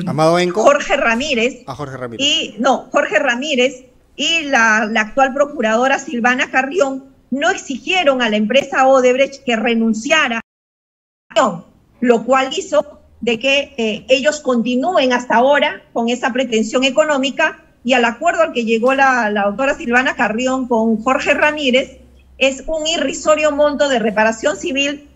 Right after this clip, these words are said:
Speaker 2: los cuales nos van a pagar en veinte años, ¿no? Pero si ellos nos ganan la demanda ante el ciade, nos van a exigir que le paguemos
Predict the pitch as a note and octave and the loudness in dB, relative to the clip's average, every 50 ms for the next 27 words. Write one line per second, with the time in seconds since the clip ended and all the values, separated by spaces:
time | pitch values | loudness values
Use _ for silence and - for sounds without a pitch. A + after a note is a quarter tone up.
0 | _ - A#3 A3+ A3 - - C4+ C4+ C#4 C#4+ - - - B3+ A#3+ B3+ C4 C4 B3+ | _ 0 0 0 0 2 2 4 4 4 2 -2 -4 -6 -6 -6 -4 -2 -2 0
1 | C4 C#4 B3 C4+ C4+ A3+ A#3 B3+ C4 B3+ C4 - - A#3+ A3 G#3 A#3+ B3+ B3+ A#3+ | 0 0 0 0 0 2 2 2 0 0 -2 -6 -4 -2 0 0 0 0 0 0
2 | A#3 B3+ C4+ C#4+ C4 A#3 G#3+ G3+ F#3+ G3 - - _ _ _ _ _ A#3+ B3+ C#4 | 0 0 2 2 0 -2 -4 -8 -10 -12 -14 -18 _ _ _ _ _ -8 -6 -4
3 | C4+ - B3+ A3+ B3 - B3+ B3 C4+ D4 E4+ G4 E4 C4+ C4 A3+ A3+ C#4+ D4 D4+ | 0 0 0 0 0 -2 0 0 0 0 0 -2 -2 -2 0 2 2 2 2 2
4 | D4+ D4 C#4 B3+ B3 A#3+ B3 B3+ C4+ C#4 D4+ D4+ B3 D4 C#4+ D4 D4 - E4 C#4+ | 0 0 2 0 2 2 0 0 2 2 0 0 0 -4 -8 -8 -6 -4 -2 0
5 | C4+ C4+ C#4 D4+ - - - _ _ - B3+ C4 B3 G#3+ - C4+ C4+ C4+ C#4+ C#4+ | 0 0 -2 -4 -6 -10 -16 _ _ -6 -4 -4 -2 0 0 0 0 2 0 -2
6 | C4+ - - C4 B3+ - - C4 B3 G#3 C#4+ D4+ D4+ D#4 G#4+ G4 - - _ _ | -2 -2 -2 -4 -4 -4 -6 -10 -8 -4 -2 0 0 0 0 -2 -8 -18 _ _
7 | _ - C4+ B3 A#3+ G#3+ - B3 A#3+ B3 C4+ C#4+ C#4 C#4+ D4+ G#4 G#4 - - | _ -2 0 0 0 0 0 0 0 2 0 0 -2 -2 -4 -4 -6 -10 -16